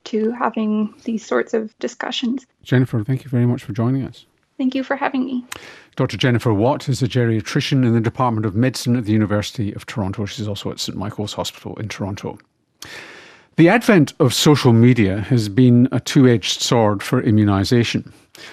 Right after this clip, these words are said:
Speaker 2: On the one hand, it's allowed those promoting vaccination to get reliable information to parents. But it's also unleashed the anti-vaccination movement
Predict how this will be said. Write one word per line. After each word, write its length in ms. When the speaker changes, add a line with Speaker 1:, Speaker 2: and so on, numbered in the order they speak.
Speaker 2:
On 80
the 80
one 180
hand, 320
it's 220
allowed 380
those 240
promoting 540
vaccination 720
to 120
get 220
reliable 520
information 600
to 140
parents. 540
But 80
it's 160
also 480
unleashed 680
the 140
anti-vaccination 1080
movement 400